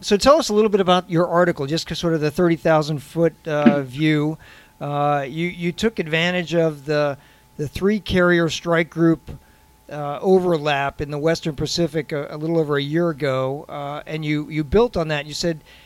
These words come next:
"Hey, uh, i-, if Nimitz had these three carrier strike groups together in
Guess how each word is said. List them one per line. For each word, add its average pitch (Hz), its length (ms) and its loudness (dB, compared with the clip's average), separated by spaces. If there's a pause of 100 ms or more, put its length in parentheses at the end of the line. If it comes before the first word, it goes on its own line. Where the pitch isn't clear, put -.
(140)
"Hey, 175 400 0
uh, - 180 -18 (100)
i-, 180 180 -12 (120)
if 170 240 -10
Nimitz 202 520 0
had 165 380 0
these 170 280 -4
three 175 240 -2
carrier 160 400 -2
strike 160 320 -2
groups 156 260 -6
together 147 560 -2 (380)
in 143 600 -6